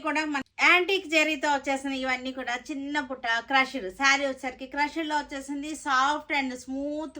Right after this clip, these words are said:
ఫ్యాబ్రిక్ ఇది. మనకి మంచి ఆఫర్లో ఇవన్నీ కూడా ఫిఫ్టీన్ హండ్రెడ్కి ఉన్నాయి ఈ శారీస్ అన్నీ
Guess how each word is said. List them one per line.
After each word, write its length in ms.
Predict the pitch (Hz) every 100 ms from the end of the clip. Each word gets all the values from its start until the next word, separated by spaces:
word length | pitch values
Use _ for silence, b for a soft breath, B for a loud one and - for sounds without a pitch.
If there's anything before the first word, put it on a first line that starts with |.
| 262
ఫ్యాబ్రిక్ 500 | 233 220 220 247 247
ఇది. 140 | 233 233 B B B
మనకి 220 | 285 285 277
మంచి 220 | 294 285 285 254
ఆఫర్లో 380 | 254 254 247 247 233
ఇవన్నీ 240 | 226 240 233
కూడా 160 | 214 214 233 B B
ఫిఫ్టీన్ 380 | 339 285 349 330 311
హండ్రెడ్కి 340 | 294 294 277
ఉన్నాయి 220 | 269 269 262
ఈ 40 | 254
శారీస్ 340 | 254 247 247 247
అన్నీ 180 | 214 226